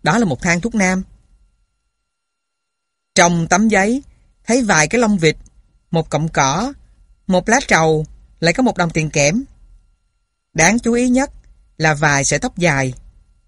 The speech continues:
Hèn chi, chú lính kêu bảo là bùa phép, để trấn ếm. Trên nhánh ổi, chim chìa vôi hót, nọc trầu,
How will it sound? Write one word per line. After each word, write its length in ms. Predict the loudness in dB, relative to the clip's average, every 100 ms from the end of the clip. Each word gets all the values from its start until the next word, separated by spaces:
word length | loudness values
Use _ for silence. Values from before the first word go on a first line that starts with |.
| _ _ _ _ _ _ _ _ _ -2
Hèn 260 | 0 0
chi, 340 | 0 0 0 -4 -14 _ -6
chú 100 | 0
lính 200 | 2 2
kêu 180 | 0 2
bảo 160 | 2
là 80 | 0
bùa 220 | 0 0
phép, 260 | 2 0 -2 -8 -20 -20 _ -4
để 220 | 0 2
trấn 200 | 0 0
ếm. 220 | 2 0 -2 -10 -20 _ _ _ _ _ _ _ _ _ 0
Trên 200 | 2 2
nhánh 180 | 0 0
ổi, 380 | 0 0 -2 -4 -14 _ _ _
chim 240 | 0 2 2
chìa 180 | 0
vôi 220 | 0 0 0
hót, 220 | -2 -4 -12 -20 _ _ _ _ _ _ -4
nọc 320 | -4 -4 -4
trầu, 400 | 0 0 0 -4